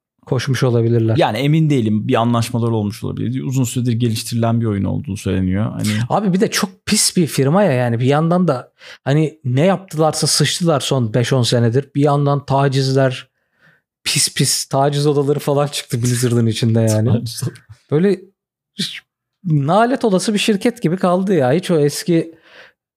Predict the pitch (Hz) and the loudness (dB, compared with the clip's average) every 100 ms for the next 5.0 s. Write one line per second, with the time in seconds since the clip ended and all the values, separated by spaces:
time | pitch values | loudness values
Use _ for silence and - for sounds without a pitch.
0 | - 143 147 165 - 147 151 151 147 147 | -2 0 2 0 0 0 2 2 2 -2
1 | _ - 143 143 123 123 151 160 151 127 | _ -4 0 0 0 -2 0 2 2 0
2 | 147 170 175 143 143 151 185 160 160 180 | 0 0 0 0 0 0 0 2 2 2
3 | 151 143 143 175 160 120 120 117 117 113 | 0 0 2 2 0 0 -2 0 2 2
4 | 113 113 113 113 113 110 - 117 170 190 | 2 2 2 4 4 2 0 2 2 0